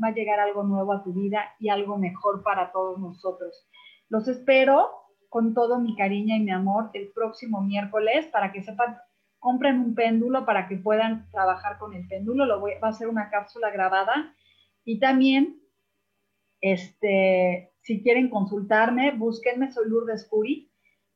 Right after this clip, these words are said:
cincuenta y cinco, veintitrés, veintiséis, veintiséis, catorce. Me encantó estar con ustedes. Me despido mandándoles bendiciones, pidiéndoles que crean en ustedes, que sean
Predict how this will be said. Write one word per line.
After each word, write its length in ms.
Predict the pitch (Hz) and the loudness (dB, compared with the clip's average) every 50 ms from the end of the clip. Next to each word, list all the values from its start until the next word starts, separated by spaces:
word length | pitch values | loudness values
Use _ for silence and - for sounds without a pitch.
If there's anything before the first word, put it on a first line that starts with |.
| - | -8
cincuenta 400 | - 233 226 220 220 214 202 214 | -6 -4 -2 0 0 -2 -2 -2
y 80 | 202 196 | -4 -4
cinco, 320 | 202 247 240 240 240 254 | -4 -4 -4 -2 0 0
veintitrés, 640 | 240 226 202 196 196 202 185 208 202 208 214 208 202 | 0 0 -2 -4 -4 -6 -6 -2 0 0 0 0 -2
veintiséis, 580 | 220 202 190 202 190 180 - 202 196 196 196 | -2 -4 -4 -4 -6 -8 -8 -6 -6 -6 -8
veintiséis, 560 | 196 196 190 180 180 180 - - 196 190 190 - - | -8 -10 -10 -10 -10 -12 -14 -10 -10 -10 -10 -10 -8
catorce. 600 | 196 185 - 190 185 185 185 - 226 233 240 240 - _ _ _ _ _ _ - | -8 -8 -4 -4 -4 -4 -6 -6 -8 -8 -8 -8 -12 _ _ _ _ _ _ -6
Me 100 | 202 214 | -2 0
encantó 400 | 214 208 202 214 208 214 220 233 | 0 2 2 2 2 4 2 2
estar 320 | 233 226 233 254 247 247 | 0 0 0 -2 -2 -2
con 160 | 247 226 208 | -2 -2 -2
ustedes. 560 | 196 196 - - 208 202 202 208 226 254 247 233 | -2 -4 -2 0 0 0 2 2 0 -2 -2 -2
Me 160 | 214 196 196 | -2 -2 -2
despido 420 | 185 185 - - 226 220 220 226 | -4 -6 -8 -6 -4 -2 -2 -2
mandándoles 580 | 226 214 202 202 202 202 214 220 220 208 196 190 | -2 -2 -2 -2 -2 -2 -2 -2 -2 -2 -4 -4
bendiciones, 840 | 190 180 180 175 185 180 185 - 196 196 196 202 220 254 302 302 - _ _ _ _ _ _ _ _ _ _ _ | -4 -4 -2 -2 -2 -4 -4 -4 -4 -4 -4 -4 -2 -2 -4 -4 -6 _ _ _ _ _ _ _ _ _ _ _
pidiéndoles 640 | - 220 214 220 220 220 226 233 233 226 220 220 - | -4 0 0 2 2 4 4 4 2 0 -2 -2 -6
que 800 | - 208 196 190 185 185 180 175 175 175 175 170 170 170 175 175 - _ _ _ _ _ _ _ _ _ - | -4 -2 2 2 4 4 2 2 0 -2 -2 -4 -4 -6 -8 -10 -14 _ _ _ _ _ _ _ _ _ 2
crean 400 | 254 254 254 247 247 254 254 254 | 4 6 6 6 6 4 4 4
en 100 | 226 208 | 2 2
ustedes, 640 | 190 190 - - 196 190 190 196 240 285 294 - _ | 0 -2 -4 -2 -2 -2 0 -2 -4 -6 -6 -10 _
que 120 | - 214 | -8 -8
sean 480 | 202 202 220 214 214 214 214 214 208 | -6 -2 -2 0 0 0 0 0 -2